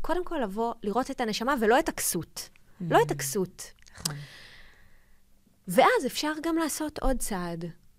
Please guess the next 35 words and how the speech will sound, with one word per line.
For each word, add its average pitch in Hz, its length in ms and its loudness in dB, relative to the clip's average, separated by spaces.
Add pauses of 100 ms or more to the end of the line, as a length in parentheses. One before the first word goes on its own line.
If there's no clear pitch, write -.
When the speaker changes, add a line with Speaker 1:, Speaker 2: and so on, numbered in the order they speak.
(100)
Speaker 1:
ו-, 185 160 -4 (200)
ואולי 220 380 4
ללכת 233 440 4
לאזורים 196 540 -4
גם, 220 260 -6 (160)
גם 185 160 -4
יותר 190 300 -6
מורכבים, 165 680 -8 (100)
אפרופו 185 600 -2 (100)
אחדות 180 580 -4
ו-, 180 80 -8 (200)
Speaker 2:
כן. 165 200 -6
Speaker 1:
ופילוג 175 640 -6
וזה. 170 280 -8 (840)
אז 180 120 -6
זהו, 208 280 2
זה, 175 160 -8 (100)
זה 175 220 -12 (560)
עם 180 180 -8
הנשמה. 175 460 -8
Speaker 2:
וואו, 175 460 -6
איזה 185 180 -4 (160)
Speaker 1:
כן. 190 220 -4 (100)
Speaker 2:
שיתוף. 240 760 -2 (100)
Speaker 1:
כן, 214 240 -4
זה 190 100 -6
באמת 180 260 -2 (120)
Speaker 2:
דנה, 262 60 0
Speaker 1:
היה, 170 340 -2
Speaker 2:
תודה. 233 340 4 (480)
ריגשת 185 360 2
Speaker 1:
זה 202 100 0
היה 214 460 4
Speaker 2:
אותי. - 100 2
Speaker 1:
ערב, 226 120 4